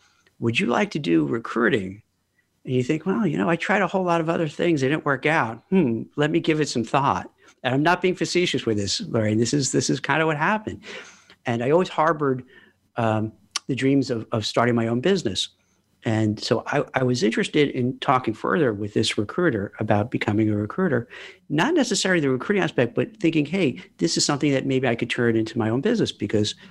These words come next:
with recruiting, you don't have a factory. Um, it's not a f-, you know, a restaurant. We have food and tables and things of that nature. All you really need are some desks, a phone, an office, and you could be in business. And,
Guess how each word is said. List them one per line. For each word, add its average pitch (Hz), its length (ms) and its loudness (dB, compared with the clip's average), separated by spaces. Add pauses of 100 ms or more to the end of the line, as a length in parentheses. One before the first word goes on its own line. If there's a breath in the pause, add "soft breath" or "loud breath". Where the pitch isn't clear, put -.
(300 loud breath)
with 117 140 2
recruiting, 139 480 0
you 113 60 0
don't 127 200 0
have 117 140 0
a 92 40 -10
factory. 107 760 0 (460 soft breath)
Um, 90 320 -10 (260)
it's - 180 -2
not 113 120 4
a 98 100 -2
f-, - 260 -18
you 135 80 4
know, 98 280 0
a 110 60 0
restaurant. 113 580 2
We 107 100 0
have 98 180 -2
food 113 440 0
and 107 120 0
tables 110 640 0
and 101 140 -2
things 110 180 2
of 110 120 0
that 131 200 0
nature. 147 320 2
All 151 160 2
you 170 120 0
really 156 260 2
need 143 400 0 (260 loud breath)
are 104 100 0
some 110 200 0
desks, 113 540 0
a 120 40 2
phone, 120 400 0
an 127 80 2
office, 113 500 -2
and 127 120 2
you 123 60 0
could 127 120 -2
be 131 100 0
in 139 80 0
business. 175 460 -2 (920)
And, 107 360 2